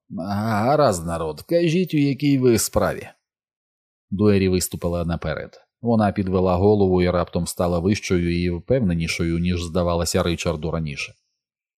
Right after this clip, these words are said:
"Ми шукаємо аудієнції його світлості графа", сказала вона. Граф гукнув через вагон.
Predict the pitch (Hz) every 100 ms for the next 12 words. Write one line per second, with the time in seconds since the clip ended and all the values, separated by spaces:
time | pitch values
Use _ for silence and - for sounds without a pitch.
0 | _ - 127 117 107 98 107 - 101 101
1 | 101 95 95 92 95 95 95 - 95 95
2 | 92 - 98 90 95 90 - 98 92 85
3 | - - 87 - - - 85 76 71 69
4 | 64 60 _ _ _ _ _ _ - 78
5 | 98 110 - 92 98 - 92 87 - 87
6 | 82 87 78 73